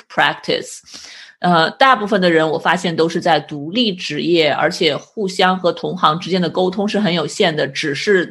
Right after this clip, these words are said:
自己认识的那么几个人，这种小圈子。呃，像我们湾区这边，我建的一个小群的话，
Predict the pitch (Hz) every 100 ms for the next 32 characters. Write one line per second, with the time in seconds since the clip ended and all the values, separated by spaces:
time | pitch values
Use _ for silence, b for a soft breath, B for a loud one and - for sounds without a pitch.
0 | 165 165 233 - 226 214 - 147 131 175
1 | 175 - - 180 156 120 120 - 151 165
2 | 180 - - 175 185 175 - B B B
3 | B B - 156 151 B B - 277 247
4 | 208 190 170 165 170 175 190 b b b
5 | _ 240 254 254 254 - 285 269 233 208
6 | 190 185 190 175 143 - 220 196 170 156
7 | 180 175 - 156 - - - _ - -
8 | 156 147 160 185 180 180 156 147